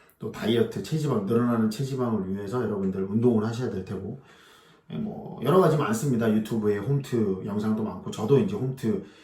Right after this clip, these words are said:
제가 올려놓은 영상도 있고 추석 기간 동안에 저도 올릴 거예요. 그러니까 혹시라도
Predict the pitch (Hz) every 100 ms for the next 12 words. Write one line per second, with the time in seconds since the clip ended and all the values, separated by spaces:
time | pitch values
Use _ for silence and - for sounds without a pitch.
0 | - - 110 101 98 98 - 120 135 120
1 | 95 92 107 190 - 147 156 160 - -
2 | - - 165 156 120 107 101 98 95 98
3 | 95 98 151 151 110 95 101 110 98 92
4 | 123 120 - - - 143 190 156 110 143
5 | -